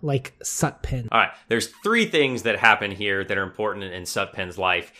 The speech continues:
Speaker 2: He gets the land from the Chickasaw Native Americans, he goes to church looking for a wife, and he is looking to marry into a family that is a little bit well off.
Speaker 1: And so Sutpen, okay, let's start with those line by line,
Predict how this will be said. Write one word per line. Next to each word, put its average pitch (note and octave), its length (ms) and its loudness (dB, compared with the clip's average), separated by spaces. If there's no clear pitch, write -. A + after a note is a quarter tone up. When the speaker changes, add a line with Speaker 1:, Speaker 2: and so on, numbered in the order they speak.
Speaker 2:
He G#2 160 -8
gets A#2+ 380 2
the G2+ 240 -4
land C3 500 2
from G2+ 320 -2
the G2 80 -6
Chickasaw G2 520 -4
Native F#2 260 -6
Americans, B2+ 880 -2
he G#2+ 140 -6
goes G2+ 300 -2
to G2 100 -12
church A2+ 420 0
looking G2 320 -8
for F#2 460 -6
a E2 120 -10
wife, C#3+ 600 4
and G2 400 -2
he G2+ 140 -10
is F#2 140 -6
looking G#2 400 -6
to G2+ 100 -10
marry F#2+ 340 -4
into F#2 600 -8
a F2+ 240 -8
family G#2 680 -4
that F2+ 300 -8
is F#2 540 -10
a C#3+ 60 -6
little A#2 240 0
bit G2 180 -4
well F2+ 220 -4
off. D#2 180 -10
Speaker 1:
And E3 160 4
so E3 160 2
Sutpen, F#3 800 2
okay, D#3+ 180 0
let's D3+ 120 2
start F#3 180 0
with D#3 100 2
those D3 140 6
line D#3 200 2
by E3 80 2
line, C3+ 400 -4